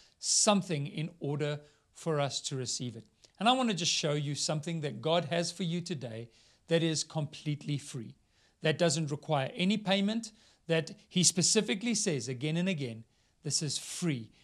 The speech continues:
and I invite you to accept it as such."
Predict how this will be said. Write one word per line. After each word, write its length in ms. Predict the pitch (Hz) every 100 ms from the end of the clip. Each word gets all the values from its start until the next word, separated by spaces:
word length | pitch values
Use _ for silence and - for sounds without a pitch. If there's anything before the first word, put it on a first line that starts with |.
| _
and 140 | - 143
I 80 | 131
invite 640 | 123 107 127 156 170 -
you 220 | 127 113 - _ _
to 120 | -
accept 560 | 143 - - 170 135 -
it 160 | 120 - -
as 200 | 127 -
such." 560 | - 139 - - -